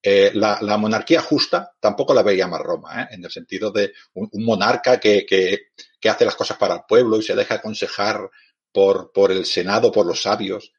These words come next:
De esto tampoco estaba muy en contra. Lo que pasa es que la última experiencia que tuvo ya muchísimos años atrás, teóricamente, fue Tarquinio, y este era un tirano. Y ellos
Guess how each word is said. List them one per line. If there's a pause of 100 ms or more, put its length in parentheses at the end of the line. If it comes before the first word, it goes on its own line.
(160)
De
esto
tampoco
estaba
muy
en
contra.
Lo
que
pasa
es
que
la
última
experiencia (320)
que
tuvo
ya
muchísimos
años
atrás,
teóricamente,
fue
Tarquinio, (220)
y
este
era
un
tirano. (240)
Y
ellos